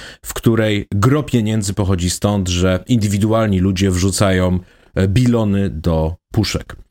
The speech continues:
Natomiast jeżeli przyłożymy to do wydatków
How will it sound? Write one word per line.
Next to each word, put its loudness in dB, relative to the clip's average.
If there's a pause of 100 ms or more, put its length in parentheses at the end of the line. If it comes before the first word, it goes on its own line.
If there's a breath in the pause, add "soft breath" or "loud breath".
(440 loud breath)
Natomiast 0
jeżeli 0
przyłożymy 0
to 0
do 2
wydatków -2